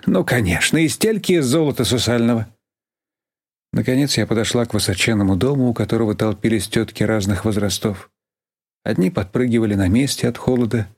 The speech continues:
другие курили, третьи болтали и смеялись. Но их было очень много. Я глянула на подъезд,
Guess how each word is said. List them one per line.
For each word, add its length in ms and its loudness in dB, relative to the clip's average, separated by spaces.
другие 400 0
курили, 640 0
третьи 320 0
болтали 540 0
и 60 0
смеялись. 720 0
Но 100 2
их 120 2
было 260 0
очень 280 0
много. 600 0
Я 160 0
глянула 440 2
на 120 2
подъезд, 540 0